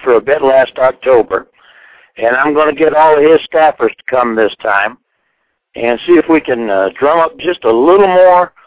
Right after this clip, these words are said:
support down at the working end of the Congress, as those staffers are just as important to,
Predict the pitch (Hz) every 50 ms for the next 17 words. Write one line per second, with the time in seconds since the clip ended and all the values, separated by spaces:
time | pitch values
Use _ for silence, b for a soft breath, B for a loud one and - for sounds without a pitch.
0 | b b b b b - - - - - 160 165 - - - 156 156 156 151 -
1 | 117 110 - 170 - - - 107 101 104 101 95 90 90 82 87 - - 110 98
2 | 92 87 80 73 71 - - - - _ _ _ _ _ _ _ _ _ 95 90
3 | 101 123 139 143 135 - - 147 147 147 131 - 117 101 92 90 87 82 _ -
4 | - 165 165 - - 151 131 135 143 135 - - - 156 160 151 135 110 92 -
5 | 98 95 87 90